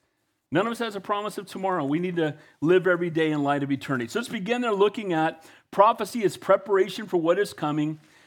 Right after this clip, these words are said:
Greatness in the eyes of the world will be meaningless on Judgment Day. It says there, "In the third year of the reign of King Belshazzar, a vision appeared to me," to me, Daniel,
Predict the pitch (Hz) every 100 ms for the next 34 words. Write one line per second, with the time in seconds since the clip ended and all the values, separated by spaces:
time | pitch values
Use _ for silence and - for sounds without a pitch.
0 | _ 151 190 254 240 233 220 214 233 208
1 | 208 185 208 233 208 143 131 139 208 247
2 | 240 233 240 - - _ _ 147 170 185
3 | 190 180 _ _ 110 165 165 151 170 156
4 | - _ _ _ 127 120 147 139 117 107
5 | _ - _ 185 - 294 311 202 220 220
6 | 214 208 - 311 339 311 202 214 196 180
7 | 160 190 240 247 185 - 226 226 180 180
8 | 170 - 180 165 185 143 117 113 170 165
9 | 247 294 285 220 - 247 277 - 143 127
10 | 135 180 262 277 339 143 117 156 294 320
11 | 151 120 139 -